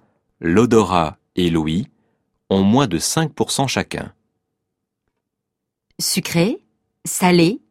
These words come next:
Speaker 2: épicé, acide. Le sucré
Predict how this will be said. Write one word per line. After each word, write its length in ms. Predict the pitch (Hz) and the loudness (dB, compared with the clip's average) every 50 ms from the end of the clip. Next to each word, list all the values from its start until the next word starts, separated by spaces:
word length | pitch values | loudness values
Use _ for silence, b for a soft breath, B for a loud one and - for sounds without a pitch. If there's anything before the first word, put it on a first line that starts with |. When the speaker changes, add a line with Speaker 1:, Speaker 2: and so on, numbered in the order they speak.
| _ _ _ _ _ _ _ _ _ _ - | _ _ _ _ _ _ _ _ _ _ -2
Speaker 2:
épicé, 640 | 202 185 - - 202 - - - 196 208 247 320 - _ _ _ _ _ _ _ _ _ _ _ | -2 -2 -2 -4 -8 -8 -2 0 0 0 0 0 -6 _ _ _ _ _ _ _ _ _ _ _
acide. 560 | 196 196 175 - - - 185 190 226 254 330 339 - _ _ _ _ _ _ _ _ _ _ _ _ _ _ _ _ _ _ _ _ _ _ _ _ _ _ _ | 0 0 0 -2 -2 -2 -2 -2 -2 -2 -4 -6 -6 _ _ _ _ _ _ _ _ _ _ _ _ _ _ _ _ _ _ _ _ _ _ _ _ _ _ _
Le 200 | - 208 202 226 | 2 4 4 4
sucré 580 | 226 - - 294 - - - 277 294 339 403 | 4 2 0 -2 -2 -2 0 0 2 0 0